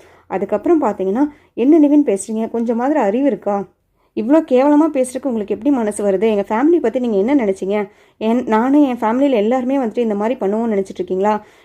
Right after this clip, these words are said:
என்னோட சிச்சுவேஷனுக்காக மட்டும்தான் வந்துட்டு நான் அந்த மாதிரி ஒரு முடிவு எடுத்து விஜயை கல்யாணம் பண்ணேன். அதுக்காக வந்துட்டு நீங்க டோட்டலா வந்துட்டு என் ஃபேமிலியே வந்துட்டு கேவலப்படுத்துற மாதிரி இருக்கு. உங்க மேல எவ்வளோ மரியாதை வச்சிருந்தேன்" அப்படிங்கிற மாதிரி சொல்ல, நிவினும் சொல்லுவாரு, "நானும் உன் மேல நல்ல மரியாதையும் நல்ல பாசமும் தான் வச்சிருந்தேன் காவேரி.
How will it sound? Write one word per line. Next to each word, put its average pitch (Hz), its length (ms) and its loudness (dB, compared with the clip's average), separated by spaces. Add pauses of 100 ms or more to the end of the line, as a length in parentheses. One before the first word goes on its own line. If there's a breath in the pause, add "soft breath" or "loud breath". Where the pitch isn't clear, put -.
என்னோட 208 320 -2
சிச்சுவேஷனுக்காக 262 680 0
மட்டும்தான் 262 520 0
வந்துட்டு 220 140 -4
நான் 247 140 -4
அந்த 196 160 -2
மாதிரி 240 220 0
ஒரு 226 100 0
முடிவு 214 260 -2
எடுத்து 214 200 -4
விஜயை 220 260 0
கல்யாணம் 196 380 -2
பண்ணேன். 196 280 -2 (320 soft breath)
அதுக்காக 233 400 2
வந்துட்டு 254 320 0
நீங்க 240 200 0
டோட்டலா 285 460 -2
வந்துட்டு 226 120 -4
என் 226 220 -4
ஃபேமிலியே 240 400 0
வந்துட்டு 240 300 -4
கேவலப்படுத்துற 208 560 -4
மாதிரி 208 200 -2
இருக்கு. 196 280 -4 (300 soft breath)
உங்க 220 140 -2
மேல 240 180 2
எவ்வளோ 233 280 2
மரியாதை 247 400 2
வச்சிருந்தேன்" 208 360 -4
அப்படிங்கிற 202 260 -4
மாதிரி 202 180 -4
சொல்ல, 220 340 -2 (400 loud breath)
நிவினும் 285 360 2
சொல்லுவாரு, 226 440 0 (240 loud breath)
"நானும் 302 340 2
உன் 294 80 4
மேல 247 200 0
நல்ல 233 260 -2
மரியாதையும் 233 520 -2
நல்ல 233 240 -2
பாசமும் 226 400 -4
தான் 233 200 -2
வச்சிருந்தேன் 196 340 -6
காவேரி. 196 380 -2